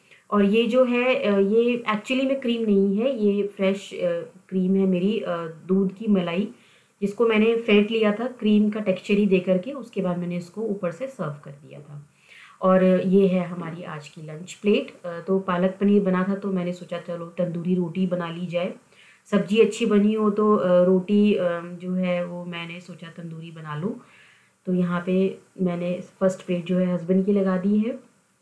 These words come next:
tasty सा पालक पनीर और तंदूरी रोटी। और यहाँ पे बिटिया को मैंने थोड़ा सा, देखिए, कटोरी में ये दिया था पालक पनीर, और एक कैरेट के साथ ही उसने वो पूरी कटोरी जो है वो चाट डाली।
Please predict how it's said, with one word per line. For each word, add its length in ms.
tasty 320
सा 120
पालक 400
पनीर 280
और 160
तंदूरी 460
रोटी। 460
और 100
यहाँ 300
पे 180
बिटिया 300
को 180
मैंने 220
थोड़ा 280
सा, 140
देखिए, 280
कटोरी 420
में 120
ये 180
दिया 260
था 140
पालक 400
पनीर, 320
और 120
एक 140
कैरेट 360
के 100
साथ 260
ही 60
उसने 260
वो 140
पूरी 280
कटोरी 420
जो 120
है 160
वो 300
चाट 200
डाली। 400